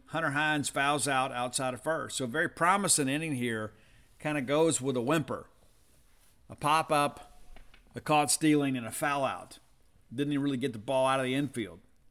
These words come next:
Uh, despite the fact we had, uh, another runner at third. And, and those are the kind of situations you look back, even in a game like this, and say, "You know what, we at least gotta get that one run home." You can't keep leaving ducks on the pond. You get a runner to third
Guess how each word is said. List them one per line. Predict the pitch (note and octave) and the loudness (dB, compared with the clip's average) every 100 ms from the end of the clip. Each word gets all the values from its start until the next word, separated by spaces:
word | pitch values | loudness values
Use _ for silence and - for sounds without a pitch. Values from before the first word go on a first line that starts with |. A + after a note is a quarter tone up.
| - _ _ _ _ - - - | -20 _ _ _ _ -20 -20 -12
Uh, | |
despite | A2 G#2+ C#3 C#3 | -12 -2 2 2
the | - | 2
fact | - C3+ C3 C3 | -2 0 0 -2
we | B2 | 0
had, | B2+ B2+ A2+ | 0 0 0
uh, | B2 A#2+ | 0 0
another | A#2+ C3+ | -2 -2
runner | B2 C#3 B2 | -2 0 -2
at | G#2 | 0
third. | C#3 C#3+ A2 - - _ - - - _ _ _ - | 2 2 0 -8 -20 _ -20 -20 -20 _ _ _ -6
And, | D3+ | -4
and | D3+ F3+ | 0 4
those | A3+ E3 | 4 4
are | |
the | D#3+ | 0
kind | E3 D#3+ | 0 2
of | |
situations | C#3+ D#3+ C3+ C#3+ C3+ C3 A#2+ | 2 0 2 4 4 2 0
you | |
look | A#2+ C3 | -2 -2
back, | A2 B2+ D3 | 0 -2 0
even | D#3+ D#3+ | -2 -2
in | D3 | -4
a | A#2+ | -2
game | C#3 C3+ | -2 0
like | B2+ B2 C3 | 2 0 -2
this, | B2+ A#2 | -4 -4
and | - | -6
say, | A#2+ | -6
"You | A#2+ | -6
know | B2+ | -2
what, | C3+ A#2+ | -2 -2
we | C#3 | -2
at | |
least | B2+ E3 F#3+ - | 0 -2 -2 -2
gotta | C#3+ B2+ | -2 0
get | C#3 C#3 | -4 -2
that | B2+ | -4
one | A#2 C3 B2 | -2 -2 0
run | A2+ | -2
home." | A2+ A2+ G#2 | -2 -6 -6
You | A2+ | -8
can't | - - E3+ D#3+ | -8 -4 -4 -2
keep | - D3 C#3 | 0 0 0
leaving | C#3 A#2 | -2 0
ducks | B2 A#2+ B2+ | 0 0 -4
on | A2+ | -6
the | |
pond. | G#2 B2+ B2 A2+ - - - | -2 -2 -2 -6 -12 -20 -10
You | D3+ | -6
get | C#3+ A3+ | 4 8
a | G3+ | 8
runner | F3 F#3 D#3+ | 8 8 6
to | |
third | C#3 D3 D#3+ F3 F3 | 4 6 8 8 4